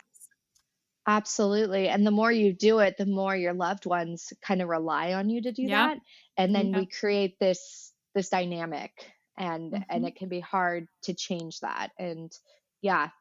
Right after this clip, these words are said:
Speaker 1: I love what you said about that, Alex. I remember really struggling with that when I first started this
Speaker 2: Mm-hmm.
Speaker 1: work,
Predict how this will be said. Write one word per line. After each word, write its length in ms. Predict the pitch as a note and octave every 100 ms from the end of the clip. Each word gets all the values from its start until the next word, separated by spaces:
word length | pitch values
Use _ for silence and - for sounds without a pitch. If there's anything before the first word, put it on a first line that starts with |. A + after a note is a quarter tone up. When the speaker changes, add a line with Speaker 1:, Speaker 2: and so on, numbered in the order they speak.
| _
Speaker 1:
I 80 | F3+
love 180 | F3+ E3+
what 100 | E3
you 80 | -
said 160 | F3
about 160 | E3 D#3+
that, 160 | D#3+
Alex. 300 | D#3+ E3 E3+
I 40 | F3+
remember 280 | F3+ F#3+ F3
really 220 | E3 E3+
struggling 400 | - D#3 D#3+ D#3+
with 140 | D#3
that 160 | D#3 D3
when 100 | E3
I 80 | D#3+
first 300 | - E3 -
started 440 | D#3+ D#3 D#3 D3+ _ _ _ _ _ -
this 220 | E3+ B3
Speaker 2:
Mm-hmm. 0 |
Speaker 1:
work, 420 | E3+ D#3 C#3+ -